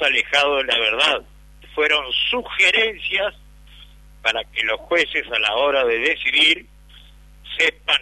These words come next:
lo que piensa el pueblo. Y esta Suprema Corte, en un fallo libre e independiente, dijo que ten-,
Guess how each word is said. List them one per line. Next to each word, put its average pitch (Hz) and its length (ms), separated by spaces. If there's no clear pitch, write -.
lo 110 220
que 117 120
piensa 117 420
el 107 80
pueblo. 104 480
Y - 140
esta 143 240
Suprema 143 580
Corte, 156 380
en 117 100
un 113 140
fallo 131 380
libre 135 480
e 113 340
independiente, 151 1160
dijo 147 320
que 135 140
ten-, 123 280